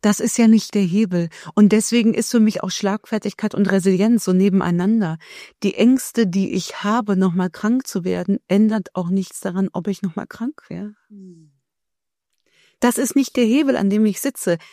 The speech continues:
Speaker 1: Wenn ich spüre, dass mich hier etwas ärgert oder ich Angst habe, dann können wir immer noch mal eine Etage tiefer gehen.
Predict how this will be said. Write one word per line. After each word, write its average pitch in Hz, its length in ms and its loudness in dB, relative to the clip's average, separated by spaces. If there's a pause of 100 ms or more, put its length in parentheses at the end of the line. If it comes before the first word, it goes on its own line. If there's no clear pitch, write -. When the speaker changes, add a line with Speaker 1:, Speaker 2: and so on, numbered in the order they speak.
(180)
Speaker 1:
Wenn 262 320 4
ich - 280 -4
spüre, 247 720 0 (300)
dass 214 200 0
mich 226 180 2
hier - 260 -2
etwas - 400 -8
ärgert 214 540 -2
oder 226 320 2
ich - 240 -10
Angst 262 420 -2
habe, 143 260 -12
dann 185 200 -4
können 254 240 2
wir - 100 -4
immer 302 220 4
noch 269 140 4
mal 240 100 2
eine 233 200 2
Etage 214 440 -4
tiefer - 380 -4
gehen. - 260 -14